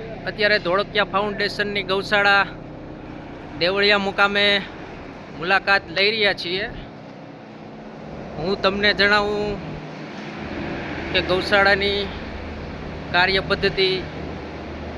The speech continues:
વિશે. તો આ પહેલા વાછડા વાછડી ઉછેરનો વોર્ડ છે.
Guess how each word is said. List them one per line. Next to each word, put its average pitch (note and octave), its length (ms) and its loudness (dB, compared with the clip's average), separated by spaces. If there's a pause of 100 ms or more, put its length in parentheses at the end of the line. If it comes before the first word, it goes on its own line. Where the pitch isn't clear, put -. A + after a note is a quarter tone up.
(260)
વિશે. F3 340 0 (840)
તો F3+ 60 -2
આ F#3+ 140 6
પહેલા G3+ 560 6 (880)
વાછડા G3+ 380 0
વાછડી G3 360 0
ઉછેરનો G3+ 960 -4
વોર્ડ F#3+ 260 2
છે. G3+ 220 0